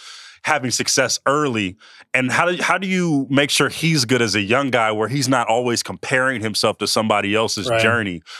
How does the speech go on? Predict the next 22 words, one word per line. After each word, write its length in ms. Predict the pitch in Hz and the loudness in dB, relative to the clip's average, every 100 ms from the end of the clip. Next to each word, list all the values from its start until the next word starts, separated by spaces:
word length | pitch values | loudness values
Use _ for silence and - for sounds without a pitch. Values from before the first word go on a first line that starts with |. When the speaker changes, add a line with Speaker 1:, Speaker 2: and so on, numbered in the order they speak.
| - - | -16 -4
Speaker 1:
What 220 | 113 151 | 0 2
do 80 | 147 | 2
you 220 | 127 135 | 0 -2
do 200 | 113 123 | 0 -2
f-, 180 | - - | -2 -8
to 140 | - 117 | 0 2
help 280 | 127 117 - | 2 0 0
him 220 | 127 113 | 0 2
out 180 | 107 101 | 2 0
and 100 | 98 | 0
help 240 | 113 - | -2 -2
him 220 | 113 98 | -4 -4
guide 340 | 92 101 113 107 | 0 0 0 -2
him 160 | 104 | -6
through 160 | 92 101 | -6 -2
that 200 | 95 85 | -2 -2
journey 360 | 90 107 101 90 | 0 0 0 -4
when 180 | 95 | -6
he's 180 | 90 107 | -4 -2
seeing 220 | - 117 104 | 0 2 0
other 180 | 101 90 | 0 0
guys 420 | 104 95 90 | 0 0 -2